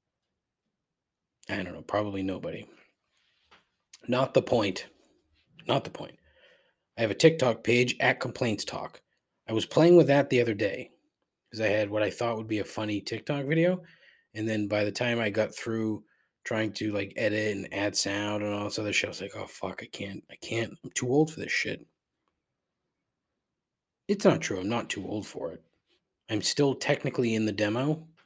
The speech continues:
I'm only forty-three. And I'm pretty sure the demo, well, the demo probably ended at thirty-five. If I, seventeen to thirty-five,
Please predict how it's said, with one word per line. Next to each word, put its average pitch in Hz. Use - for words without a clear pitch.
I'm 110
only 147
forty-three. 110
And 92
I'm 95
pretty 139
sure 135
the 110
demo, 117
well, 220
the 180
demo 175
probably 147
ended 120
at 113
thirty-five. 95
If -
I, 98
seventeen 120
to 95
thirty-five, 98